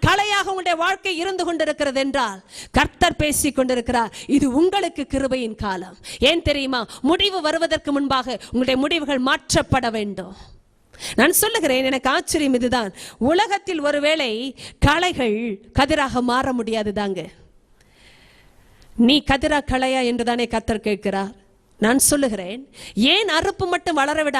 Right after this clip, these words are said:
அனுமதி கொடுத்தா தெரியுமா? சத்துரு சிலரை அவனுடைய புத்திரர்களாக ஏன் வைக்க வேண்டும்? அவர் விதைத்த நிலம் உலகம், அவருடைய உலகங்க. அந்த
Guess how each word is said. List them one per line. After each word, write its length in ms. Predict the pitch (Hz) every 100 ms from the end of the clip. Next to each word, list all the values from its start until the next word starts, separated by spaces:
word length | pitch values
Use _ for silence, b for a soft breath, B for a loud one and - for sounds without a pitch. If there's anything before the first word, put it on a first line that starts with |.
| 247
அனுமதி 300 | 294 302 254
கொடுத்தா 380 | 254 254 254 254 226
தெரியுமா? 360 | 226 220 220 208 185 - - _ _ _ _ _ B B B B B -
சத்துரு 380 | 370 403 480 453 -
சிலரை 260 | 349 330 349 - - _ _ _ _ -
அவனுடைய 400 | 262 370 392 392 381
புத்திரர்களாக 580 | 349 349 330 311 311 302 285
ஏன் 120 | 302
வைக்க 200 | 294 294 285
வேண்டும்? 300 | 294 370 427 320 _ _ _ _ _ _ _ _ B B B 247
அவர் 200 | 359 415 370
விதைத்த 320 | 381 415 359 269 208 240 302
நிலம் 340 | 349 359 277 285
உலகம், 340 | 339 294 226 190 - _ _ _ _ - -
அவருடைய 480 | 294 349 370 381 339
உலகங்க. 380 | 330 302 294 220 170 208 _ _ b b b b b b
அந்த 220 | 285